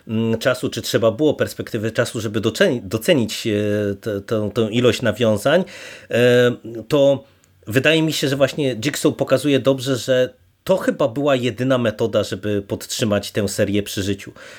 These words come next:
Żeby, znaczy, czy inaczej, źle mówię. Nie jedyna metoda, ale, mm, wydaje mi się, że piła w takim stylu właśnie, że co roku,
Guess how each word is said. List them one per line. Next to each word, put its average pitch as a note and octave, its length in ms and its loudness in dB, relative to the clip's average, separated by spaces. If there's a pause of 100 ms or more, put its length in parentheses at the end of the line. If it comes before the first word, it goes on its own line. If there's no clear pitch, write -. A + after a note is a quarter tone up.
(120)
Żeby, A#2+ 260 -4
znaczy, D3 320 0 (220)
czy E3+ 120 2
inaczej, C3 360 2
źle C#3 200 2
mówię. G2+ 220 -6 (180)
Nie C#3 180 -2
jedyna C#3 360 0
metoda, A#2 580 0 (380)
ale, C#3 520 2 (580)
mm, C#3 460 2
wydaje E3 320 2
mi D3+ 80 -4
się, D#3+ 120 -2
że D3+ 180 0
piła E3 400 0
w - 80 -16
takim D#3 280 0
stylu C3+ 360 0
właśnie, A#2 420 -2
że A2 320 2
co B2 320 2
roku, A#2+ 520 0